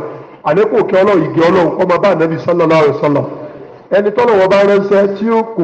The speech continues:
sì ṣàbòsí. Débi wípé Ọlọ́run ọba jẹ́ á mọ̀ wípé òun rán ànábì sí wa. Ànábì yìí, ó jíṣẹ́ pé <clears throat> gbogbo ìwọ̀,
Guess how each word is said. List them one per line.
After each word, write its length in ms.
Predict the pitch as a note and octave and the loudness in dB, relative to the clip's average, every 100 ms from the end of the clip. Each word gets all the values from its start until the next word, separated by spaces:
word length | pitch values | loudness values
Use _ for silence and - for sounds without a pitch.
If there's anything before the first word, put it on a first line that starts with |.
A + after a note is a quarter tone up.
| D3 | -2
sì 160 | - | -4
ṣàbòsí. 540 | C3+ D#3 C#3+ C#3+ C#3+ D3+ - - - - - - - - - - - - - - - | -4 -4 -2 -4 -4 -6 -6 -16 -20 -20 -20 -20 -20 -20 -20 -20 -20 -20 -20 -20 -8
Débi 360 | E3 A3+ G#3 | 0 0 0
wípé 360 | G#3 A3+ - A#3+ A#3+ A#3 - - - - - - _ _ | 0 -2 0 2 2 2 -2 -10 -18 -20 -20 -20 _ _
Ọlọ́run 280 | G#3 C4 A3+ | 0 2 2
ọba 140 | G#3+ | 2
jẹ́ 180 | A3+ A#3 | 0 0
á 60 | A#3+ | 0
mọ̀ 120 | A3 | 0
wípé 260 | D#3+ G#3+ G#3 G#3 G3+ - - - - | 0 0 2 2 0 -6 -8 -12 -16
òun 460 | - E3 F#3 A3 B3 | -4 0 2 2 2
rán 120 | B3 | 0
ànábì 320 | F3+ F3 G3 D#3 | 0 0 -2 -4
sí 140 | F3 | -2
wa. 200 | E3 D#3 D3+ - - - - - - | 2 2 0 -6 -12 -16 -20 -18 -4
Ànábì 420 | F3 G#3+ C4 A3+ | -2 0 0 0
yìí, 300 | G#3 A3+ D#3 C3 - - | 0 0 -2 -6 -14 -6
ó 120 | G#3 | -2
jíṣẹ́ 400 | G#3 G3+ G3 G#3 | 0 -2 -2 -2
pé 160 | G#3 G#3 - - G#3 - - - | 2 0 0 -4 -14 -16 -20 -20
<clears throat> 140 | - C4 - E3 - | -8 -6 -6 -8 -6
gbogbo 280 | A3 A3+ A#3 | -4 -2 -2
ìwọ̀, 300 | A3 F#3 | 0 -2